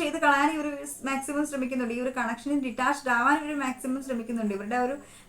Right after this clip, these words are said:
ഇവരുടെ ഒരു എംപറർ എനർജിയിലേക്ക് ഒരു വ്യക്തി വരാൻ മാക്സിമം ശ്രമിക്കുന്നുണ്ട്. പക്ഷെ ഇവർക്ക് ഇവരുടെ ഇമോഷൻസിനെ ബാലൻസ് ചെയ്യാനോ ഈ ഒരു കണക്ഷൻ ലെറ്റിംഗ് ഗോ ചെയ്യാനോ ഈ ഒരു കണക്ഷനെ വേണ്ടെന്ന് വെക്കാനായിട്ടോ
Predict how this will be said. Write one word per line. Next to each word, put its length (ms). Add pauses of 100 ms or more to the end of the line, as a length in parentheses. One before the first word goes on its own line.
(320)
ഇവരുടെ 320
ഒരു 160
എംപറർ 360
എനർജിയിലേക്ക് 580
ഒരു 120
വ്യക്തി 200
വരാൻ 260
മാക്സിമം 400
ശ്രമിക്കുന്നുണ്ട്. 520
പക്ഷെ 200
ഇവർക്ക് 300
ഇവരുടെ 240
ഇമോഷൻസിനെ 600
ബാലൻസ് 460
ചെയ്യാനോ 380
ഈ 100
ഒരു 140
കണക്ഷൻ 320 (100)
ലെറ്റിംഗ് 320
ഗോ 80 (140)
ചെയ്യാനോ 380
ഈ 60
ഒരു 120
കണക്ഷനെ 480
വേണ്ടെന്ന് 440
വെക്കാനായിട്ടോ 420